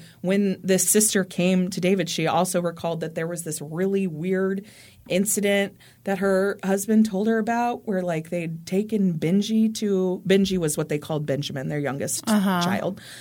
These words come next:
Speaker 1: Um, they'd taken him for a walk through a cemetery, and, like, her husband had said something to the effect of,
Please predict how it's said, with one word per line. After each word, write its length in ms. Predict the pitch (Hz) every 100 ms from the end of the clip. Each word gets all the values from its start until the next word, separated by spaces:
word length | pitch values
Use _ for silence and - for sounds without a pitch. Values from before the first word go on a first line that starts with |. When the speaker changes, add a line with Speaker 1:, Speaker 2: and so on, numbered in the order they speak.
| -
Speaker 1:
Um, 380 | 160 156 147 - -
they'd 180 | 175 170
taken 280 | 190 202 240
him 100 | 220
for 200 | 220 165
a 60 |
walk 420 | 135 - 175 220 -
through 180 | 190
a 80 | 147
cemetery, 800 | - - 226 277 - 294 302 302 - - - -
and, 200 | 285 185
like, 400 | 160 156 147 - - -
her 200 | - 233
husband 540 | 220 - 226 233 254 254
had 200 | 185 175
said 340 | - 196 208
something 480 | - 208 202 208 202
to 100 | 202
the 100 | 180
effect 400 | 151 151 170 170
of, 320 | 175 160 160